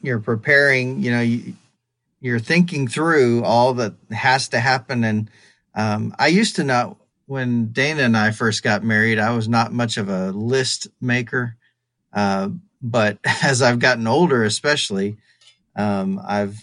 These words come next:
had to make those lists, and that, that helps me with my mindset to, to be able to make sure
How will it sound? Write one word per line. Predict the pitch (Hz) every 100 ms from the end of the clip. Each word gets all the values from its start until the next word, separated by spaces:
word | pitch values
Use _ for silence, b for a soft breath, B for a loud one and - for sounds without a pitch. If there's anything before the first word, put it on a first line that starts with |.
| -
had | 127 131
to | 123
make | 120 113 104
those | - 113 107 101 98
lists, | 117 139 123 110 - - - -
and | 113 110 113
that, | 127 123 - -
that | 139 143
helps | 156 156 -
me | 139 123 117
with | 110 104 110
my | 107
mindset | 104 104 107 104 110 104 101
to, | 117 113 107
to | - 104
be | 120 117
able | 113 110
to | 110
make | 110 110
sure | - - 127 131 117 107 110